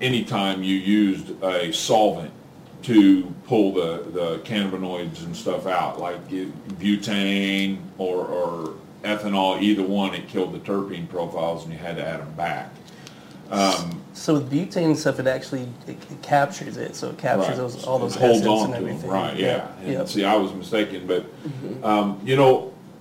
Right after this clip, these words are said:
Speaker 1: one of the things that I run into quite a bit, um,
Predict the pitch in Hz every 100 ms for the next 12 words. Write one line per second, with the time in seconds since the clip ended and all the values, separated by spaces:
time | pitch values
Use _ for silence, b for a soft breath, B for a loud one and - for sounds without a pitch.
0 | - 127 135 160 143 131 147 131 120 104
1 | 92 110 101 80 - - - - - -
2 | 120 123 117 113 110 107 104 107 - 110
3 | 98 87 85 104 104 98 - - 98 92
4 | 90 85 82